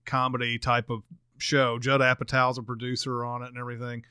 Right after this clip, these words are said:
I do think it's a fun show. I wouldn't go out and say, "You need to see this show right now," but, um, it is very, it's a, it's a fun, light, you can get through seasons easily, you know,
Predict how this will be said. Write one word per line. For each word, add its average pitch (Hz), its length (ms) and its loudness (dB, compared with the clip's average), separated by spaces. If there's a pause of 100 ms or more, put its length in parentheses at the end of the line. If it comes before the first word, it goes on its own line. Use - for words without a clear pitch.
(480)
I 147 100 4
do 294 200 10
think 269 300 8
it's - 220 4
a 165 100 -2
fun 156 520 4
show. 131 420 4
I 139 100 12
wouldn't 202 580 4
go 175 220 10
out 165 240 10
and 143 100 0
say, 147 280 8
"You 147 160 4
need 160 380 6
to 143 100 6
see 156 320 6
this 139 180 2
show 139 520 2
right 123 280 4
now," 131 380 6
but, 120 240 2 (600)
um, 139 540 4 (100)
it 175 140 4
is 277 160 4
very, 190 440 8
it's 151 200 -2
a, 151 140 4 (100)
it's 156 180 -2
a 147 60 2
fun, 185 480 4
light, 165 280 8
you 156 100 2
can 156 120 -2
get 151 200 2
through 156 240 8
seasons 147 560 6
easily, 143 640 4
you 139 100 4
know, 135 340 2